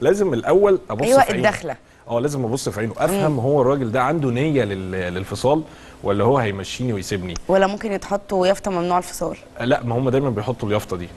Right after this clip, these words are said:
Speaker 1: بس عادي جدًا، ولا يهمني.
Speaker 2: إيه؟ طيب.
Speaker 1: أنا ادخل بس على طول، يقول لي بألف، لازم اكسره، اكسر عينه. لو ما كسرتش عينه فتمام، لو قلت له بمية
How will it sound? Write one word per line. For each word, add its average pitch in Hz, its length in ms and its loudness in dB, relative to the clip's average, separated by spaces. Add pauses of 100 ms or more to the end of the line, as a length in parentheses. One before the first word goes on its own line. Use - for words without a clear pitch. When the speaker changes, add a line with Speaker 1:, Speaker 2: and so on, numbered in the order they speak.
(140)
Speaker 1:
بس 98 180 -4
عادي 92 260 0
جدًا، 87 240 -12 (200)
ولا 104 520 4
يهمني. 98 340 -2
Speaker 2:
إيه؟ 165 200 0 (200)
طيب. - 40 0
Speaker 1:
أنا 139 120 2
ادخل 127 260 -4
بس 123 260 0
على 107 160 2
طول، 107 180 -2
يقول 120 160 4
لي 143 80 2
بألف، 143 500 0 (440)
لازم 139 340 2
اكسره، 113 400 -2 (200)
اكسر 120 280 -4
عينه. 98 220 -4 (120)
لو 87 120 -6
ما 101 80 -8
كسرتش 131 480 -4
عينه 151 260 0 (440)
فتمام، 104 340 0 (160)
لو 104 140 0 (140)
قلت 110 240 0
له 180 160 8
بمية 135 480 -2